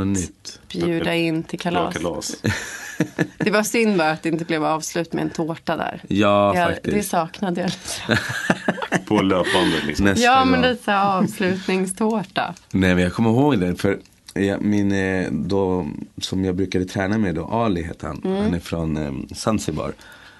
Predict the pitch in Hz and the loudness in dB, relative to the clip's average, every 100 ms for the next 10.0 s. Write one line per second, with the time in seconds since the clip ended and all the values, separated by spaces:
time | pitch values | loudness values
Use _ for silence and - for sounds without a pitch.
0 | - - 104 87 92 107 120 107 98 95 | -20 -16 -6 0 4 4 4 2 0 2
1 | 127 131 107 - 90 78 71 - 78 80 | 4 4 2 0 0 0 -2 -4 -2 -2
2 | 67 - - 82 78 78 - 78 - - | -4 -6 -2 -2 -2 -6 -10 -14 -10 -6
3 | 73 - - - 101 92 107 110 92 80 | -4 -6 -8 -2 2 4 4 2 0 -2
4 | - - - - - 180 165 175 185 - | -4 -6 -16 -18 -8 -4 -4 -4 -12 -20
5 | _ _ _ - 82 76 65 - - 80 | _ _ _ -10 -6 -4 -6 -8 -6 -6
6 | - 80 90 - - - 73 80 - 85 | -2 0 0 -2 -6 -4 -2 -4 -6 -2
7 | 90 92 - 90 82 78 73 - - - | -2 0 0 0 0 -2 -6 -10 -16 -20
8 | _ - 92 85 90 82 76 - - 78 | _ -2 0 2 2 2 -2 -4 -6 -4
9 | 78 90 90 - - 107 - - - | -2 -2 -2 -4 -4 -2 -2 -6 -20